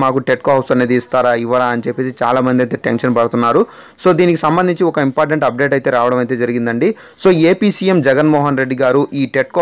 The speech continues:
హౌసెస్‌కి సంబంధించి ఒక కీలక నిర్ణయం అయితే తీసుకోవడం అయితే జరిగింది. So, ఎవరైతే ఐదు వేల రూపాయలు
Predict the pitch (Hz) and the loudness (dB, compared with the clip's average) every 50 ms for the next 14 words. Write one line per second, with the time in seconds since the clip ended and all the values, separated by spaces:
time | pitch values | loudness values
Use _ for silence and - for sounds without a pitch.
0 | 165 156 143 143 135 - 151 131 - 135 135 139 139 135 131 120 - 160 156 139 | 2 2 2 0 -2 -2 -2 -2 0 0 0 2 2 0 0 0 0 0 0 2
1 | 131 131 - - 143 143 160 160 151 139 131 131 135 135 131 127 123 120 135 131 | 0 -2 -2 0 0 0 2 2 2 0 0 2 0 2 2 0 0 0 -2 -2
2 | 127 135 123 - - 135 127 127 123 120 - 127 120 120 120 120 120 120 120 151 | -2 -2 -4 -2 0 0 0 0 0 0 0 0 0 0 0 2 0 0 0 0
3 | 226 254 - - _ _ - - 170 165 160 156 165 180 180 180 202 196 190 - | 0 -2 -6 -12 _ _ -4 0 2 4 4 4 4 2 2 4 4 2 2 2
4 | - 131 143 156 165 180 175 175 170 165 160 156 151 170 165 165 165 165 | 0 0 0 2 2 2 4 4 4 2 2 0 0 2 2 4 2 2